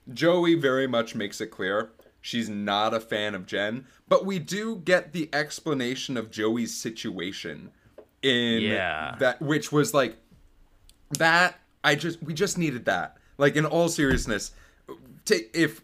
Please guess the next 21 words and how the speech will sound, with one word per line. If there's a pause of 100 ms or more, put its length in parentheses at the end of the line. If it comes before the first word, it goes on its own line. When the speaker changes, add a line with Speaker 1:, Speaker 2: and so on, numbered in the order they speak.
Speaker 1:
I
could
recut
this
episode
and
take
out
that
one
scene
of
Joey,
like, (380)
and
her (1500)
sister's, (220)
you
know,
baby
daddy